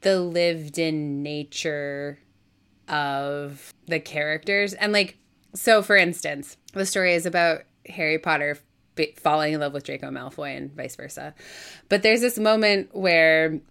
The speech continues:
Harry Potter discovers that he is bisexual. And there's this whole, like, several paragraphs where he's like, "No one told me that this was a thing, and there was no class at Hogwarts, and <laughs> there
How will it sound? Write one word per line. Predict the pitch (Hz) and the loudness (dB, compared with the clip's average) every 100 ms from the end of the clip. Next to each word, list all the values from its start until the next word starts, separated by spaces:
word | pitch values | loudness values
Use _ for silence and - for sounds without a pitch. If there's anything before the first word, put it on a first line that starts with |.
| _ - | _ -4
Harry | 220 202 | 4 4
Potter | 190 196 180 175 | 6 4 4 2
discovers | 170 175 156 151 151 151 | 2 2 2 2 0 -4
that | - 143 - | -4 -2 -2
he | 156 143 | -6 -4
is | 135 - _ | -6 -10 _
bisexual. | 143 147 285 320 - - - _ - - - - _ _ _ _ _ _ - | -4 0 0 -2 -6 -10 -16 _ -20 -20 -20 -20 _ _ _ _ _ _ 2
And | 226 220 220 214 208 208 190 _ _ _ _ - | 6 6 6 4 2 -2 -6 _ _ _ _ -8
there's | 190 208 208 233 180 - _ _ - | 2 6 6 4 -2 -12 _ _ -14
this | 185 208 269 | 0 2 2
whole, | - - 220 226 262 262 247 | -2 -4 2 4 4 4 2
like, | 208 185 180 _ _ - | 2 0 -2 _ _ -16
several | - - 196 220 226 | -4 2 4 4 0
paragraphs | 240 247 233 165 156 160 - - | 4 4 4 4 2 -2 -6 -8
where | 185 180 165 160 156 | 2 6 6 4 2
he's | - 202 | -2 -2
like, | 180 175 | 0 0
"No | 175 175 147 151 | 0 2 4 4
one | 185 233 | 4 4
told | 254 311 415 427 | 4 4 4 6
me | 359 | 6
that | 240 214 | 6 4
this | 185 180 | 2 2
was | 180 165 | 0 0
a | |
thing, | 160 160 147 | 2 2 2
and | 151 170 | 2 2
there | 170 | 4
was | 190 220 | 4 4
no | 214 226 | 4 4
class | 294 294 311 | 6 6 6
at | 392 294 | 4 4
Hogwarts, | 320 415 359 233 180 160 190 | 4 4 4 4 4 2 2
and | 185 | 0
<laughs> | - | 4
there | 226 | 2